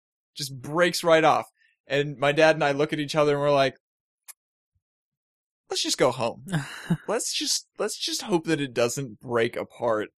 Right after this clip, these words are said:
Speaker 1: in the three hundred miles that it takes to get to Saint Paul.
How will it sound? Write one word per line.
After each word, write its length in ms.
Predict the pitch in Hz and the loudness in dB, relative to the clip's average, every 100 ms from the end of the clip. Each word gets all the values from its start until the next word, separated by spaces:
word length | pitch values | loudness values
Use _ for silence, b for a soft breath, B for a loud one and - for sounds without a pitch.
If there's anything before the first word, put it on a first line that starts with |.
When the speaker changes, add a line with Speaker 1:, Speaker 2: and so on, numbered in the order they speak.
| _ _ _ _ _ _ _ | _ _ _ _ _ _ _
Speaker 1:
in 160 | 131 127 | -10 -8
the 100 | 120 | -10
three 220 | - 131 | -8 -6
hundred 260 | 139 120 117 | -6 -6 -6
miles 400 | 120 110 104 117 | -4 -2 -4 -4
that 120 | 117 | -8
it 100 | 110 | -6
takes 220 | 113 107 | -8 -8
to 60 | 120 | -8
get 200 | 110 - | -8 -8
to 100 | 117 | -8
Saint 260 | - 110 - | -10 -12 -14
Paul. 220 | - | -20